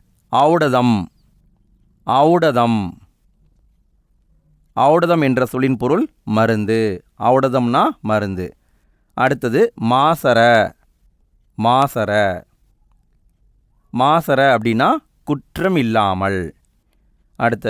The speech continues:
கேள்வி தூற்றும்படி. தூற்றும்படி, இதுக்கான பதில் இகழும்படி. தூற்றும்படினா இகழும்படி. அடுத்த கேள்வி இலைத்து.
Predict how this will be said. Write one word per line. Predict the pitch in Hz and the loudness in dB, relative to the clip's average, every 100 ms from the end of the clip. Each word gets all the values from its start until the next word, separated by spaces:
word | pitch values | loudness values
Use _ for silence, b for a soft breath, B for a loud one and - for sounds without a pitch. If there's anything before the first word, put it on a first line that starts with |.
| 101 | -4
கேள்வி | 110 104 101 175 262 - | -4 -6 -4 -6 -4 -2
தூற்றும்படி. | 196 180 208 202 151 139 135 117 95 - _ _ _ _ _ _ _ _ | -2 0 0 2 2 2 2 0 -6 -14 _ _ _ _ _ _ _ _
தூற்றும்படி, | 160 185 165 - 170 196 165 123 113 110 92 - _ _ _ _ _ _ _ _ _ _ _ _ | 0 2 0 -4 -2 0 0 0 0 -4 -8 -16 _ _ _ _ _ _ _ _ _ _ _ _
இதுக்கான | - 117 123 117 | -10 -2 0 0
பதில் | 117 190 226 _ - 135 | 0 0 -2 _ -6 -2
இகழும்படி. | 156 175 175 165 120 110 101 87 - _ _ _ _ _ - | 0 2 0 0 0 0 -4 -8 -18 _ _ _ _ _ -4
தூற்றும்படினா | 160 156 156 139 131 139 226 175 | -2 0 -2 0 -2 0 0 -2
இகழும்படி. | 127 139 123 98 90 82 - _ _ _ _ _ _ | -2 -2 -2 -6 -8 -12 -18 _ _ _ _ _ _
அடுத்த | 113 120 120 110 98 | -2 -2 0 -4 -4
கேள்வி | 110 104 113 196 135 | -4 -6 -4 -4 0
இலைத்து. | 151 185 143 - 156 | 0 0 -2 -4 0